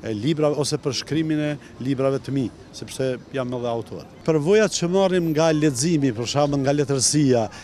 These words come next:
fatet e njerëzve, situatat e ndryshme jetësore, ndonjëherë mund të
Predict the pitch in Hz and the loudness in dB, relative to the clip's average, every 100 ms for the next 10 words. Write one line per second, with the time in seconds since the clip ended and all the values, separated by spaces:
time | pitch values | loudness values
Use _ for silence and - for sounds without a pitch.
0 | - - - 160 165 156 156 147 156 139 | -20 -10 2 2 4 2 2 2 4 2
1 | 107 104 113 - - 131 139 147 151 - | 0 -2 -2 -2 -4 2 2 2 0 0
2 | 151 135 147 139 127 135 131 - 143 151 | 0 2 2 2 0 0 0 2 4 4
3 | 170 170 - - 113 143 151 160 170 143 | 2 -2 -12 -10 -2 0 4 2 2 0
4 | 185 165 170 | -2 0 -2